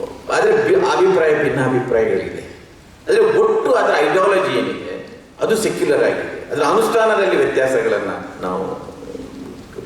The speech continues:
ಹುಡುಕ್ಬೋದು. ಆದ್ರಿಂದ ನಾವು ಈ ಕೋಮುವಾದದ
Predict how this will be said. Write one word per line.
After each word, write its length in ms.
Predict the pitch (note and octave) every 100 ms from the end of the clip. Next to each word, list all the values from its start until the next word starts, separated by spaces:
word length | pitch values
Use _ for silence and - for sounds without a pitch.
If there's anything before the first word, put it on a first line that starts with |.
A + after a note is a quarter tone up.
| - -
ಹುಡುಕ್ಬೋದು. 540 | - - - - - - - - - - - - - - - - - -
ಆದ್ರಿಂದ 380 | A#3 A#3 A#3+ A3+ D3+ - - - - - - F3+
ನಾವು 560 | F3 E3 D3 - - -
ಈ 480 | D3 D3 C#3 C#3 - G#2+ - - - - -
ಕೋಮುವಾದದ 760 | - A3 B3+ A#3+ A3 G#3 G3+